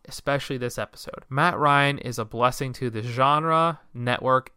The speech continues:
and this role. I love Keanu Reeves as an actor, but Matt Ryan crushed this role and is the quintessential John Constantine, and nobody will ever change my mind on that. I know we've talked about both these shows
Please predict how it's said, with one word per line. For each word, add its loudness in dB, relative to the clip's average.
and -8
this -8
role. -10
I -4
love 0
Keanu -2
Reeves -2
as -2
an -10
actor, -12
but 0
Matt -2
Ryan 2
crushed 4
this -2
role 0
and -10
is -6
the -6
quintessential -2
John -2
Constantine, -8
and -6
nobody 2
will 2
ever 0
change -4
my 0
mind 0
on 0
that. -12
I 0
know 2
we've 0
talked 4
about 0
both 2
these -2
shows 0